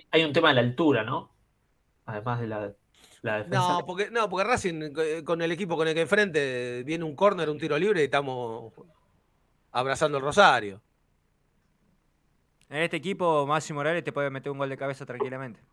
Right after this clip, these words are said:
Speaker 3: Un equipo plagado de Maxi Morales,
Speaker 2: De... hecho,
Speaker 3: de
Speaker 2: de hecho, el único gol que metió
Speaker 3: Buenanote.
Speaker 2: Maxi Morales en Racing fue de cabeza.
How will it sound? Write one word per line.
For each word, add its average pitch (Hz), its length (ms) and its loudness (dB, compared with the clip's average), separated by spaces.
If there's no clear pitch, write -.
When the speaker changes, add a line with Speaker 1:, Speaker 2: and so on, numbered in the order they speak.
Speaker 3:
Un 156 120 -6
equipo 160 360 -2
plagado 143 720 2
de 123 100 -4
Maxi 139 260 -6
Morales, 139 460 -2
Speaker 2:
De... 202 60 8
hecho, 233 200 6
Speaker 3:
de - 80 -2
Speaker 2:
de 202 80 10
hecho, 233 140 6
el 208 80 6
único 185 240 4
gol 202 140 8
que 180 100 4
metió 156 280 0
Speaker 3:
Buenanote. 151 460 2
Speaker 2:
Maxi 147 80 0
Morales 165 280 4
en 151 40 -2
Racing 170 200 -2
fue 151 120 -2
de 151 60 0
cabeza. 127 320 -4